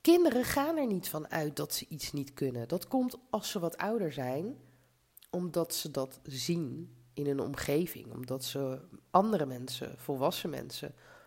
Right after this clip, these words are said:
horen praten over hoe moeilijk bepaalde dingen zijn en noem maar op. Maar als een kind, <clears throat> excuus, net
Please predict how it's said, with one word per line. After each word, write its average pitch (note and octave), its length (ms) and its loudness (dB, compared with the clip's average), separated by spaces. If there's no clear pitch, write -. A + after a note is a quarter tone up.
horen D3 320 2
praten B2+ 440 -4
over B2+ 300 -2
hoe C3 140 -4
moeilijk C3 320 0
bepaalde B2 440 0
dingen B2 280 -2
zijn B2 360 -4
en C3+ 120 -4
noem C3 140 -4
maar B2 180 -6
op. B2 240 -6
Maar - 100 -4
als F#3+ 140 0
een F#3+ 220 -4
kind, A3+ 500 0
<clears throat> E3+ 400 -2
excuus, C3 360 -4
net G#3 420 0